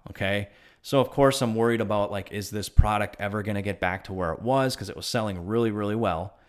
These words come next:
And I had all those thoughts, but once I finally got <laughs> back in stock, here's what happened. So I think it was at least two months later.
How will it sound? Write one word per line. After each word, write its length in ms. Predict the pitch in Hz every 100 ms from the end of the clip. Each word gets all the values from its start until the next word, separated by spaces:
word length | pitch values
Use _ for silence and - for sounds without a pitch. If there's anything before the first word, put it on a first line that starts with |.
| _ _ _ -
And 160 | 107 110
I 60 |
had 200 | 110 156
all 140 | 147 139
those 240 | 123 -
thoughts, 540 | 104 104 104 - - _ _ _ _ _
but 360 | - 107 107 - _ _
once 240 | - 147 156
I 120 | 151
finally 1000 | - - - 117 123 135 135 131 135 131 _ _
got 360 | - 110 110 -
<laughs> 20 |
back 260 | - 120 120
in 140 | 104
stock, 580 | - - 104 95 - - _ _ _
here's 420 | - 143 143 135
what 320 | 107 107 110
happened. 460 | - - 95 - 87
So 380 | - 101 95 - _
I 140 | 104 92
think 200 | 139 131
it 80 | 104
was 140 | 101
at 160 | 90 110
least 340 | 135 165 -
two 160 | - 139
months 340 | 131 113 -
later. 440 | 98 104 92 73